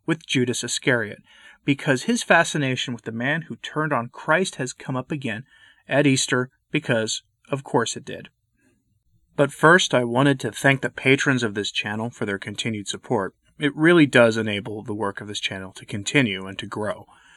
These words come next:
If you want to s-, join the supporters of this channel, you can do so through Patreon or Subscribestar, as for as little as one buck a month. There are other options in the description box as well. It really does help this channel to keep going and to grow.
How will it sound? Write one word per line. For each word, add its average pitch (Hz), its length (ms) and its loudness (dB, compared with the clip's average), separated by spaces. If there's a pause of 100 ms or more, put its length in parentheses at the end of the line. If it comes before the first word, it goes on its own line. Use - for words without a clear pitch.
(320)
If - 120 -8
you 139 80 10
want 185 220 8
to - 40 6
s-, - 160 0
join 165 360 6
the 160 60 2
supporters 135 540 2
of 123 80 -6
this 139 140 -4
channel, 110 360 -4
you 120 180 -10
can 131 160 -4
do 107 140 -2
so 101 280 -4
through 104 260 -10
Patreon 98 580 -8
or 98 180 -12
Subscribestar, 110 880 -6
as 107 140 -10
for 101 240 -10
as 101 180 -10
little 120 360 -2
as 117 320 -4
one 107 280 -6
buck 104 380 -8
a 113 40 -8
month. 95 340 -10 (560)
There 156 180 10
are 147 260 8
other 127 220 6
options 104 420 -2
in 101 80 -10
the 98 80 -6
description 98 460 -8
box 87 300 -12
as 104 100 -12
well. 104 320 -8
It 143 140 -2 (220)
really 175 280 10
does 135 320 6
help 107 240 -4
this 110 160 -2
channel 101 400 -4
to 98 60 -14
keep - 240 -16
going 113 420 -2
and 101 140 -8
to 101 80 -10
grow. 95 400 -8